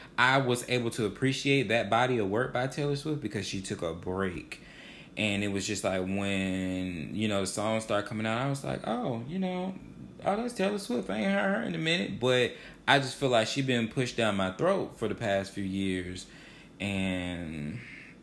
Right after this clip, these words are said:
I don't really know what type of direction she trying to go in or what she really trying to do as an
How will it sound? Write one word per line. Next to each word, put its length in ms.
I 120
don't 220
really 200
know 180
what 280
type 240
of 80
direction 600
she 220
trying 300
to 60
go 280
in 300
or 200
what 180
she 200
really 220
trying 280
to 100
do 540
as 220
an 100